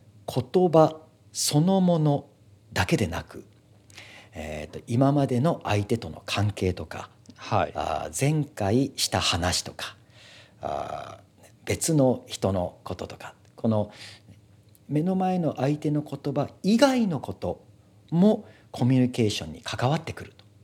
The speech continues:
Speaker 2: うん。
Speaker 1: そういうコミュニケーションが、あー、ハイコンテクスト。で、これに対して、もう、おー、今までの関係がないとしても、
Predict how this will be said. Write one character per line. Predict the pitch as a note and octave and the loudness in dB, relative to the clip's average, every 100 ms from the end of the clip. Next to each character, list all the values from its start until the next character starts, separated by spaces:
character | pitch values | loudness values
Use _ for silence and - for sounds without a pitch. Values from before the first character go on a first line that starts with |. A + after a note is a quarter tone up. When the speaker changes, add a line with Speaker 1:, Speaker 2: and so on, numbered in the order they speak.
| _ _ | _ _
Speaker 2:
う | A2+ | -8
ん。 | G#2 F#2 F2 - - _ _ | -6 -8 -14 -20 -20 _ _
Speaker 1:
そ | - | 4
う | A#3+ | 6
い | A3+ | 6
う | |
コ | G3+ | 4
ミ | F#3+ | 0
ュ | |
ニ | F3+ | 0
ケ | F3+ | 0
ー | D3 | -2
シ | - | -2
ョ | |
ン | G#2 | -2
が、 | G2 B2+ - - | 0 0 -2 -10
あ | E2 D2+ | -6 -6
ー、 | C#2+ | -4
ハ | - - C#3+ | -2 2 2
イ | D3+ - _ _ _ | 0 -6 _ _ _
コ | - B2+ | -2 -2
ン | |
テ | - | -2
ク | - | -8
ス | - | -10
ト。 | - - - _ _ _ _ _ _ - - - | -12 -20 -20 _ _ _ _ _ _ -20 -20 -12
で、 | - | -8
こ | D#3 G3+ | 0 2
れ | |
に | G#3+ G#3 | 2 2
対 | G3+ C3 | 0 -2
し | - | -4
て、 | - E2+ - - - - - - - - - _ _ _ _ | -4 -4 -6 -20 -20 -20 -20 -20 -20 -20 -20 _ _ _ _
も | - G3 D#3 D#2 - - - | 2 4 4 2 -6 -14 -8
う、 | |
お | F2 E2+ E2 D#2 D2 - | -6 -4 -4 -4 -8 -12
ー、 | _ _ _ _ - | _ _ _ _ -6
今 | C#3+ F#3+ G3+ | 0 0 0
ま | G3+ G3+ | -2 -2
で | E3+ C3 F#2+ - _ - | 0 0 0 -8 _ -4
の | E3 | -4
関 | - B2+ C3+ | -2 -4 -4
係 | - C3 B2 | -4 -2 0
が | A#2 | 0
な | F#2 F#2+ B2 | -4 -2 0
い | G#3 G#3+ | 0 -2
と | G2+ | -4
し | E2+ | -4
て | - E2+ | -6 -6
も、 | E2 - | -6 -10